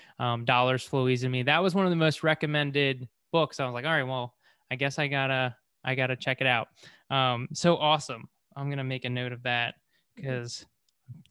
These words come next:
looking forward to diving deeper in there. And then lastly, what's the best place for somebody to get in touch with you, reach you, follow you?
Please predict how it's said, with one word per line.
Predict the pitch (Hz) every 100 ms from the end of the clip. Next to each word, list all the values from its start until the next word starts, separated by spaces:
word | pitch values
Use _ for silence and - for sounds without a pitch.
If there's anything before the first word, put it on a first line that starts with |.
| -
looking | 139 143
forward | - 127 120
to |
diving | 117 123 120 120
deeper | 127 123
in | 123
there. | 127 123
And | 160
then | 185 180
lastly, | 190 190 170
what's | 160 240 -
the |
best | 214 214 -
place | 190 180 -
for | 170 165
somebody | - 165 160 156
to | 151 160 151 143 131 - _ -
get | 180
in | 165
touch | - 170 -
with | 151
you, | 160 147 147 139
reach | 139 151 -
you, | 156 143 139
follow | 147 143 139
you? | 135 139